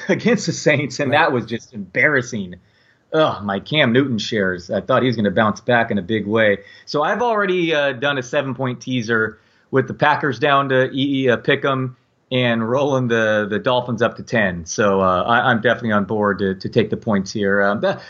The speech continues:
Speaker 1: you know, these two teams have the, the two worst Y P As in the N F L.
Speaker 2: I did not know that. Um, the Saints do?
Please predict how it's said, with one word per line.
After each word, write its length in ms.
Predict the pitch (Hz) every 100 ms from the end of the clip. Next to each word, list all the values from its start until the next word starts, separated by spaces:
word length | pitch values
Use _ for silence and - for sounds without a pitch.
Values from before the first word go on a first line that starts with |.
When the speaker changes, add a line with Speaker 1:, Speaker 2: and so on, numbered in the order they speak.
| -
Speaker 1:
you 100 | 220
know, 120 | 220
these 180 | 214 214
two 160 | 214
teams 280 | - 170 170
have 100 | 156
the, 240 | 139 123 123
the 120 | 120
two 240 | 120 156 135
worst 280 | 135 135
Y 220 | 104 117 117
P 240 | 117 113
As 80 | 110
in 40 | 113
the 40 |
N 60 | 110
F 60 | 110
L. 260 | 104 110 - _ _ _ _ _ _ _ _ _ -
Speaker 2:
I 60 | 131
did 120 | 139
not 140 | 160 151
know 120 | 127
that. 280 | 127 123 - -
Um, 460 | 135 131 120 120 - _
the 200 | 127 127
Saints 400 | - - 165 -
do? 220 | 262 285